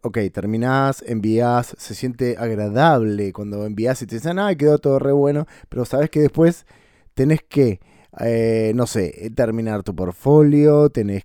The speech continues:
que empezar a enviar mails para encontrar clientes nuevos, tenés que responderle al cliente un mail viejo, tenés que responder esto, tenés que responder otro, qué sé yo, eh,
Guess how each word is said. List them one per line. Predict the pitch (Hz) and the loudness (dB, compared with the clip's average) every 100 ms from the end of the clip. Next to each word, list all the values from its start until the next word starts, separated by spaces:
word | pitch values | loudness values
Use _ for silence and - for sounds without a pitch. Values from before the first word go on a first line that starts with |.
| - | -10
que | 107 104 101 101 98 98 98 95 - _ - | -6 -4 -4 -6 -6 -6 -8 -8 -12 _ -14
empezar | 120 113 110 117 | -10 -8 -6 -6
a | 110 | -6
enviar | 107 107 104 | -6 -6 -6
mails | 107 104 | -8 -8
para | - 104 101 | -8 -6 -6
encontrar | 92 98 101 101 | -8 -8 -8 -10
clientes | 107 104 95 101 92 | -10 -10 -8 -10 -8
nuevos, | 117 180 180 170 175 175 - _ _ | -4 0 0 2 0 -2 -6 _ _
tenés | - 127 117 | -10 -8 -6
que | 123 117 117 110 | -4 -2 -2 -4
responderle | 110 - 110 117 117 | -6 -8 -6 -6 -6
al | 101 | -8
cliente | 113 120 113 | -10 -10 -8
un | 113 | -8
mail | 113 113 | -8 -6
viejo, | 151 185 - 180 | -2 -2 -2 -4
tenés | 170 127 | -4 -6
que | - 117 | -8 -10
responder | 110 - 113 117 120 | -10 -10 -8 -4 -4
esto, | 127 - 131 | -6 -8 -8
tenés | - 113 - | -8 -10 -10
que | |
responder | 101 110 113 | -12 -10 -8
otro, | 139 - - _ - | -8 -10 -20 _ -14
qué | 151 | -12
sé | 135 | -10
yo, | 113 92 _ | -10 -12 _
eh, | - 123 135 | -12 -6 -4